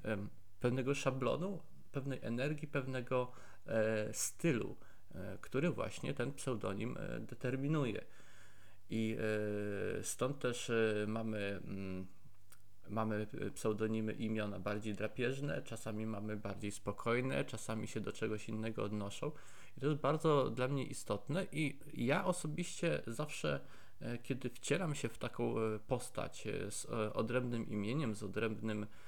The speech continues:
e, pseudonimem, mm, czuję, czuję tą różnicę. Dla mnie to jest, e, imię to nie jest rzecz odeb-, oderwana od wszystkiego, to jest po prostu coś, co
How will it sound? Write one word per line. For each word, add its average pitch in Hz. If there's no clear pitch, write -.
e, 101
pseudonimem, 117
mm, 117
czuję, 180
czuję 196
tą 151
różnicę. 139
Dla 113
mnie 143
to 139
jest, 131
e, 131
imię 160
to 156
nie 156
jest 143
rzecz 131
odeb-, 120
oderwana 117
od -
wszystkiego, 131
to 131
jest 113
po -
prostu 123
coś, 123
co 117